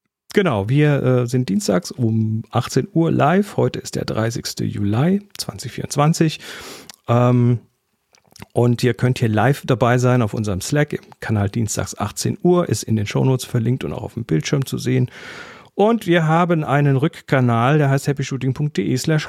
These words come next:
hi. Darüber könnt ihr uns schreiben, Fragen, Hinweise und so weiter oder ein Audio- oder sogar ein Videokommentar hochladen.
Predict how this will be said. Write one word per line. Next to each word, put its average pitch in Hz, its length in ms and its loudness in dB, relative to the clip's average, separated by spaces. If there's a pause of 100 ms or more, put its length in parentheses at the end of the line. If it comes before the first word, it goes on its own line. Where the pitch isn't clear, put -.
hi. 139 420 4 (220)
Darüber 123 420 0
könnt 117 340 -4 (100)
ihr 117 180 -2 (140)
uns 95 500 -4 (140)
schreiben, 202 600 2 (460)
Fragen, 139 540 0 (240)
Hinweise 104 600 -2
und 107 160 0
so 101 120 -4
weiter 120 320 0
oder 107 160 0
ein 104 80 -2
Audio- 123 320 2
oder 120 160 2
sogar 120 240 4
ein 117 80 4
Videokommentar 117 580 0
hochladen. 135 460 0